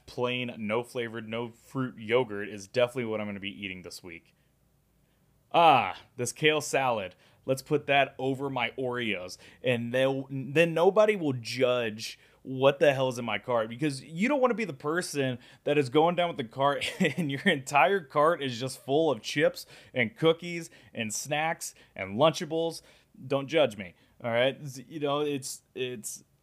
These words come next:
it's so obvious the type of person you are by what's in your cart. You could probably judge a person completely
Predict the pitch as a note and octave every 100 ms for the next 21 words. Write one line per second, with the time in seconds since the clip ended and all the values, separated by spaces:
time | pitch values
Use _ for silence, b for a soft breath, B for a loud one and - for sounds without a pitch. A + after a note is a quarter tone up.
0 | _ _ _ _ _ - D3 C3+ - -
1 | - D#3+ D#3 F3+ F#3 F3+ - _ _ _
2 | _ _ _ _ _ _ _ C3+ C#3+ D3+
3 | C3 A2+ G#2 - - - - A#2+ C3+ -
4 | - A2+ A#2 C3 B2 A2+ A2 A2+ B2 A#2
5 | G2+ G#2 A2+ - A#2 G#2+ G2 A2+ F#2+ G#2+
6 | D#3+ D#3+ D3 C#3 D#3 D3+ A#2 A#2 A2+ A#2
7 | - G#2+ A2 G#2 - A2 A2+ G2+ F#2